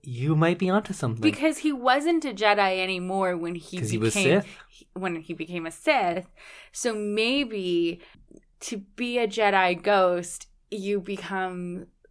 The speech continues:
Speaker 2: the image of what you were when you were last a Jedi.
Speaker 1: You know what? You sold me.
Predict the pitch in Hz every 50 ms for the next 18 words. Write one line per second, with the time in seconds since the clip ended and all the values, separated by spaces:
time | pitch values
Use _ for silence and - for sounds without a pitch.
0 | _ - - 185 180 202 196 - - 226 220 220 226 214 208 180 196 196 185 175
1 | 180 190 190 - 180 196 190 175 165 160 160 156 180 175 180 196 190 185 180 175
2 | 175 170 180 175 175 185 180 180 175 165 170 170 170 170 170 175 175 170 165 -
3 | - - - - - - - - - - - - - - - - _ _ _ _
4 | _ - - 127 123 117 117 113 120 127 127 127 120 123 - - 113 120 120 120
5 | 110 104 -